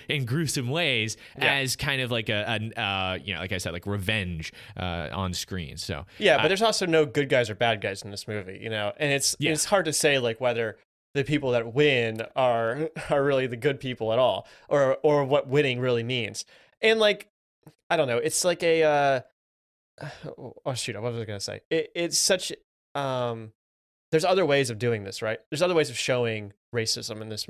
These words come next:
Speaker 2: and, and people do that all the time in other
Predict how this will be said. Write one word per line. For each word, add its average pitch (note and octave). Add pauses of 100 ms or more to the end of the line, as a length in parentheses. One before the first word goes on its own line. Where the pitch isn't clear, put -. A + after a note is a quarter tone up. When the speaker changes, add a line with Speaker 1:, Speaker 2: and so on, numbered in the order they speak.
(120)
Speaker 2:
and, A#2
and A#2+
people C3
do B2
that A#2
all A#2
the G#2+
time A#2 (240)
in C#3
other B2+